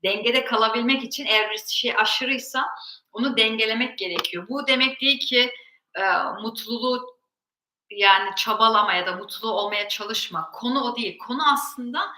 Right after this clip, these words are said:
bizim bir şeylere yüklediğimiz anlamlardan dolayı bir şeyler ters tepiyor, geri basıyor, hani, öyle söyleyeyim.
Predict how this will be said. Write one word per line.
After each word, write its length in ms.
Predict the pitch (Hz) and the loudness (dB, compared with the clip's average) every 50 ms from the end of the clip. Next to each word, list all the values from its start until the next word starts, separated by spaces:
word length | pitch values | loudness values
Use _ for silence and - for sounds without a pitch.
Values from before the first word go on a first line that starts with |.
| - - - - - - _ _ | -18 -20 -20 -20 -20 -20 _ _
bizim 420 | - 240 233 233 277 311 320 285 233 | -6 -6 -4 -4 -6 -6 -6 -6 -4
bir 40 | 247 | -2
şeylere 420 | - - 277 254 269 294 302 285 | -2 -2 -2 -2 -2 -2 -2 -4
yüklediğimiz 600 | 262 240 233 - 262 254 247 254 277 320 311 - - | -4 -6 -6 -6 -6 -6 -4 -4 -6 -6 -8 0 4
anlamlardan 1000 | - 220 233 233 240 247 247 240 247 247 254 247 254 277 294 302 294 294 262 - | 6 6 6 6 4 2 2 4 4 6 4 6 6 4 4 4 2 0 -4 -2
dolayı 420 | 254 254 247 240 220 - 285 370 - - 277 | -2 0 0 0 -2 -4 -6 -10 -10 -10 -8
bir 100 | 226 - | -6 -4
şeyler 340 | - 269 277 339 - - | -4 -2 -2 -4 -4 -6
ters 340 | - - 240 240 240 - - - | -4 -2 -2 0 0 -2 -4 -6
tepiyor, 500 | 208 190 - - 185 180 190 208 220 - - - _ _ _ _ _ _ _ _ _ _ _ _ _ _ _ _ _ _ _ _ | -8 -8 -8 -8 -8 -4 -4 -4 -4 -4 -8 -14 _ _ _ _ _ _ _ _ _ _ _ _ _ _ _ _ _ _ _ _
geri 300 | - 214 214 220 247 233 | 0 2 4 4 6 4
basıyor, 540 | 214 190 - - - 180 175 175 165 170 - | 4 4 2 0 -4 -6 -6 -8 -8 -8 -10
hani, 280 | 185 180 185 175 170 - - | -12 -10 -10 -12 -14 -10 -8
öyle 180 | 190 202 196 185 | -6 -6 -6 -6
söyleyeyim. 540 | - - - 190 185 180 214 247 330 - | -8 -8 -8 -8 -8 -6 -6 -8 -8 -10